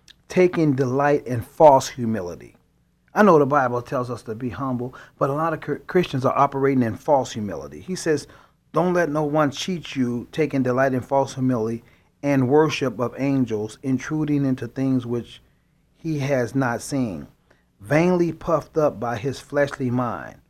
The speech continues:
A fleshly mind is not a renewed mind. It's not someone who's transformed by the renewing of mind. It, it, it's a world's way of thinking. It, it's a baby Christian. Verse nineteen,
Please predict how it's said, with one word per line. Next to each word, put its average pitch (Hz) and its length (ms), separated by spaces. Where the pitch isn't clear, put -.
A 139 80
fleshly 190 520
mind 151 340
is 127 120
not 139 220
a 127 40
renewed 135 480
mind. 98 420
It's 156 180
not 156 360
someone 143 380
who's 135 160
transformed 135 640
by 123 80
the 113 80
renewing 123 240
of 120 60
mind. 117 240
It, 147 160
it, 147 220
it's 147 160
a 139 80
world's 147 440
way 135 180
of 120 160
thinking. 123 500
It, 131 160
it's 135 200
a 135 60
baby 135 420
Christian. 104 540
Verse 143 200
nineteen, 131 460